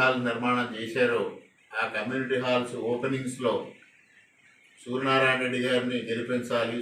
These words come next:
సూర్యనారాయణ రెడ్డి గారిని గెలిపించి తీసుకురమ్మని జగన్మోహన్ రెడ్డి గారు మాకు చెప్పారు, అందువల్ల మేము ఎంత దూరం అయినా వెళ్తాం, గెలిపిస్తామని ఎందుకు ప్రకటించారు? ఒక పరిశ్రమకు సంబంధించిన ప్రతినిధి ఆ విధంగా ప్రకటించడం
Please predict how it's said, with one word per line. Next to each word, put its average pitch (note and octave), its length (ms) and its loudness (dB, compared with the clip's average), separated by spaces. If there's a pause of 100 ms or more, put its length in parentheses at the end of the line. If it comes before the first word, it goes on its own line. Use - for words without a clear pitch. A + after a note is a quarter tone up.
సూర్యనారాయణ B2 460 -2
రెడ్డి B2 180 -8
గారిని B2 200 0 (120)
గెలిపించి C3+ 440 -4 (120)
తీసుకురమ్మని B2 720 -2
జగన్మోహన్ B2 500 -2
రెడ్డి A#2+ 180 -4
గారు A#2+ 220 2
మాకు A2 240 -6
చెప్పారు, B2 400 0 (720)
అందువల్ల A#2 320 2 (100)
మేము B2+ 220 4
ఎంత A2+ 140 -2 (100)
దూరం B2+ 300 4
అయినా B2 200 2
వెళ్తాం, B2 320 0 (120)
గెలిపిస్తామని A#2+ 760 -2
ఎందుకు C#3+ 320 -4
ప్రకటించారు? A#2 800 -2 (1900)
ఒక - 120 -6 (100)
పరిశ్రమకు D3 680 0
సంబంధించిన C3+ 600 -2 (100)
ప్రతినిధి D3 520 0 (1200)
ఆ A#2+ 180 2 (120)
విధంగా D3+ 340 6 (120)
ప్రకటించడం C#3 680 0